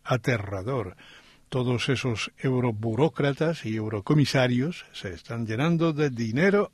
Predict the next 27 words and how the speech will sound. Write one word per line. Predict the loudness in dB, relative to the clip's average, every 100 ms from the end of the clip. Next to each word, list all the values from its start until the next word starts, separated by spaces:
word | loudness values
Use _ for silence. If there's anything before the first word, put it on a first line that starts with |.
| -4
al | -2 0
abandonar | 0 2 2 2 0 -2
sus | -4 -2
cargos. | 0 0 -2 -6 -10 _ _ -20 -20 -20 -4
Entre | 0 4
ellos, | 6 6 4 2 -6
David | 4 6 6
Cameron | 4 6 6 2 -2 -10 _ -20 -20 -6
y |
el | 0
ministro | 0 2 2 4 4 6
de | 6
Finanzas | 4 2 2 2 2
británico | 2 0 2 2 2 2 0 -2
George | 2 2 2 -4 -2
Osborne | 0 2 2 4 2 2 -4 -20 -20 _
y | -6
también | -2 -2 -2 -4
Tony | -2 0
Blair. | 2 2 2 0 -10 -20 -20 -20 -16
Este | -12 -10 -8 -6 -6 -6 0
último | 2 4 6 6 6
es | 2
el | -2
ejemplo | -2 0 0 4 4
más | 4 4 2 4
elocuente, | 2 2 0 -2 -8